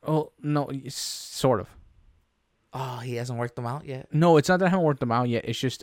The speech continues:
Speaker 1: I'm not sure when it comes to the power scaling whether or not
Speaker 2: Who's the strongest?
Speaker 1: Yeah.
Speaker 2: Oh, that's it. That's it. I can see the fandom now. Setting up posters.
Speaker 1: 'Cause,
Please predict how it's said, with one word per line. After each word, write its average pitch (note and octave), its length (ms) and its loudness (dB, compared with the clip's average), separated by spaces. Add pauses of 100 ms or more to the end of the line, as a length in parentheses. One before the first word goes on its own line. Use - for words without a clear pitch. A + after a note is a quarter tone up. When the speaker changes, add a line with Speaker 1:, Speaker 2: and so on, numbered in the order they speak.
(120)
Speaker 1:
I'm B2+ 100 -2
not C3 160 0
sure B2 400 0 (300)
when C3+ 120 2
it C3+ 60 2
comes C3 160 0
to - 80 0
the A#2 60 0
power A2 260 0
scaling D3 520 -2
whether A#2+ 380 2
or A#2+ 80 -2
not A2+ 500 -2
Speaker 2:
Who's E3 180 2
the C#3 80 -6
strongest? B2 580 -4
Speaker 1:
Yeah. B2 280 0 (840)
Speaker 2:
Oh, C3+ 880 2
that's C#3 280 -2
it. D#3 280 6 (280)
That's C3+ 200 -4
it. E3+ 240 6 (120)
I D#3 100 8
can E3+ 160 2
see F3 160 0
the D#3+ 120 4
fandom F3+ 460 4
now. D#3 400 0 (300)
Setting E3+ 320 2
up F3 220 2
posters. F3+ 440 2
Speaker 1:
'Cause, E3 120 6